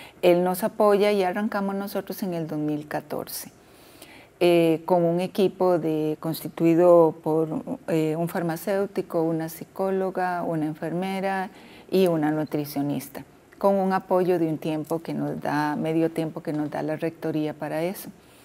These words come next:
Este, eh,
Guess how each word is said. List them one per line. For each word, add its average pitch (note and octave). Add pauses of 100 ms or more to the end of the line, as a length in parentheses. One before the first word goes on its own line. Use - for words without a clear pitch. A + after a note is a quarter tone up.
(680)
Este, F3 (1700)
eh, F3